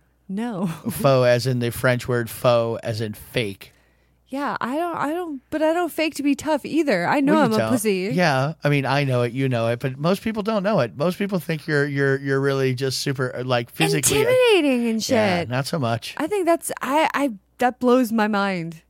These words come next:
Speaker 2: It's
Speaker 1: It
Speaker 2: 'cause you're
Speaker 1: really
Speaker 2: tall.
Speaker 1: does. It's tall because sometimes I do anger brows. <laughs>
Speaker 2: You really lash out at people online. That's probably why.
Speaker 1: It's only, uh, there's, there's certain people that deserve it.
Speaker 2: Do they?
Speaker 1: And they get it.
Speaker 2: Okay.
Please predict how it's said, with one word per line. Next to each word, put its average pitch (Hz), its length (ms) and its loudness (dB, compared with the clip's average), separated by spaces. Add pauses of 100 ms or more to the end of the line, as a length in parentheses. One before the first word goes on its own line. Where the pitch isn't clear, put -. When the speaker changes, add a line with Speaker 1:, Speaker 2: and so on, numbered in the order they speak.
(100)
Speaker 2:
It's - 100 -6
Speaker 1:
It 233 40 -4
Speaker 2:
'cause 226 100 4
you're 220 80 4
Speaker 1:
really 208 140 2
Speaker 2:
tall. 127 300 4
Speaker 1:
does. - 180 -14 (460)
It's - 220 -4
tall 262 280 4
because 233 380 0
sometimes 226 360 0
I 202 80 4
do 202 160 -2
anger 202 300 -2
brows. - 600 -6 (380)
<laughs> - 20 -8 (1000)
Speaker 2:
You 131 140 0
really 139 200 2
lash 117 380 2
out 117 180 2
at 104 80 -6
people 113 300 -6
online. 107 460 -8 (220)
That's 131 180 -2
probably 117 320 0
why. 117 320 -4 (1000)
Speaker 1:
It's - 180 -6
only, 311 400 -2 (240)
uh, 185 800 -4
there's, 240 220 4
there's 294 260 0
certain 277 300 2
people 202 340 2
that 190 160 0
deserve 180 380 0
it. 165 320 -4
Speaker 2:
Do 143 180 0
they? 151 120 6
Speaker 1:
And 214 120 6
they 208 80 4
get 185 260 4
it. 165 240 -2
Speaker 2:
Okay. 123 440 0